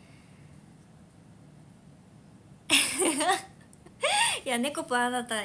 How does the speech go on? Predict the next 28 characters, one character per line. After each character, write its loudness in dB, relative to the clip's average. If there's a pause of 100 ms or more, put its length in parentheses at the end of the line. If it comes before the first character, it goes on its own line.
枝 2
豆 0
の -2
人 -4
か -2
と -4
思 -2
っ -10
た -4
わ、 -6
本 -8
当 -10
に。 -10 (720)
<laughs> -2
面 -2
白 0
す 0
ぎ 2
る 2
や 2
ろ、 -8
ス -4
ペ -6
ー -4
ス -4
メ -8
イ -10
ク。 -16